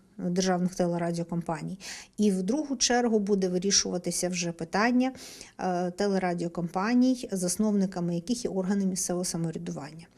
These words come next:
А, безумовне, е, право, м, е,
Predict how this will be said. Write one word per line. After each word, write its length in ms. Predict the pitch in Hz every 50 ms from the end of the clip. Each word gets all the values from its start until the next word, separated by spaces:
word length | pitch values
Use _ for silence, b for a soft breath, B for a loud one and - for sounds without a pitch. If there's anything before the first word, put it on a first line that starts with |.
| B B B B B B B B
А, 260 | B 190 185 185 185
безумовне, 1000 | 185 185 220 233 226 220 254 254 262 277 277 247 202 185 175 180 175 165 170 180 B B B B B B
е, 260 | 180 175 175 175 175 170
право, 600 | - 196 220 240 262 277 247 214 208 196 190 190 185 180 180 - -
м, 120 | 190 190
е, 880 | 190 185 185 185 185 185 185 180 175 180 180 180 180 180 180 180 180 175